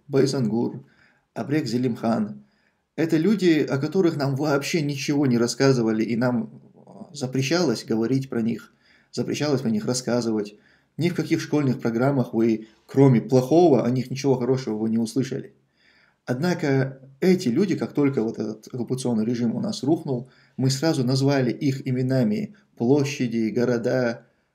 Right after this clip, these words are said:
э, улицы. Эти люди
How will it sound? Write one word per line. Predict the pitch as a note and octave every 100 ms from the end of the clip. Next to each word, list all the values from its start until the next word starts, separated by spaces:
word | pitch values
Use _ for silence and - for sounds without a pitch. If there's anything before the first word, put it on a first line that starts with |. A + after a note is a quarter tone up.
| _ -
э, | - - A#2
улицы. | - B2 A2+ - - _ _ _ _ _ _ _ _
Эти | D#3 G3+ G3
люди | A#2 D#3 D3 A#2+ G#2+ -